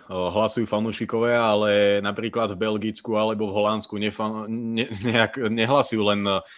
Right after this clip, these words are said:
holandskí fanúšikovia alebo v Maďarsku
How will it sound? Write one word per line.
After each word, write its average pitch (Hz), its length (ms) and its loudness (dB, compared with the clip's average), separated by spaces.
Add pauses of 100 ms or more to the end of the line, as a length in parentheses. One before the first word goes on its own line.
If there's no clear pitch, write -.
(200)
holandskí 98 720 2
fanúšikovia 98 800 -2
alebo 92 320 -6
v 95 80 -8
Maďarsku 98 420 0